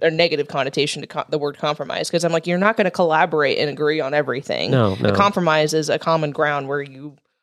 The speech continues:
Speaker 1: both just give in a little bit
Speaker 2: Yeah.
Speaker 1: and accept certain parts of what
Speaker 2: Yeah.
Speaker 1: you want in the agreement.
Speaker 2: Yeah, a good example of that is, like, people like Nerd, I think John wants to educate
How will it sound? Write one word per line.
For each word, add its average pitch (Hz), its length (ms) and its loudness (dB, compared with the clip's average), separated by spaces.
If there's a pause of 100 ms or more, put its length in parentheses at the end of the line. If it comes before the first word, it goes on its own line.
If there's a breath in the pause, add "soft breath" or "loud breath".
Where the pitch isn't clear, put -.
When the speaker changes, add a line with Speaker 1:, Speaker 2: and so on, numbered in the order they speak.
(140)
Speaker 1:
both 156 320 2
just - 440 -4 (840)
give 196 180 2
in 180 160 2
a 180 40 2
little 156 260 2
bit 143 400 0
Speaker 2:
Yeah. 151 200 2
Speaker 1:
and 147 340 -2 (120)
accept - 460 0 (220)
certain 156 300 0
parts 143 400 0
of 143 180 -2
what 139 280 0 (680)
Speaker 2:
Yeah. 135 180 -2
Speaker 1:
you 170 140 2
want 160 260 0
in 156 180 0
the 139 140 -2
agreement. 160 340 0
Speaker 2:
Yeah, 131 240 4
a 123 60 4
good 139 200 2
example 123 400 2
of 110 60 0
that 110 180 2
is, 107 140 -4
like, 107 260 -2 (380)
people 117 460 2
like 110 220 0
Nerd, 113 300 2
I 117 80 -2
think 117 240 0 (120)
John 135 440 4
wants 123 260 0
to 117 160 0
educate 120 640 0